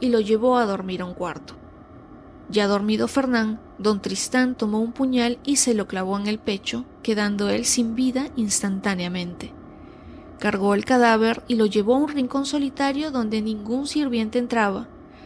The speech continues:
Cavó una fosa y ahí lo enterró. Se deshizo de las huellas del crimen y nadie sospechó.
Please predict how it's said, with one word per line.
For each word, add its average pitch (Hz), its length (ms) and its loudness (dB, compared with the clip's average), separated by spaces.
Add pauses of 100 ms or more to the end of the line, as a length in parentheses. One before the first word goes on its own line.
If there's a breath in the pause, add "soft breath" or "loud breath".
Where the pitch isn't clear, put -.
(120)
Cavó 214 300 4
una 226 240 4
fosa 226 480 -2 (260)
y 214 100 2
ahí 196 220 2
lo 170 120 -4
enterró. 185 460 -8 (540 loud breath)
Se - 220 0
deshizo 196 440 0
de 185 100 -2
las - 180 -6
huellas 202 300 -2
del 254 180 0
crimen 240 480 -2 (360)
y 269 120 2
nadie 196 320 -2
sospechó. - 560 -8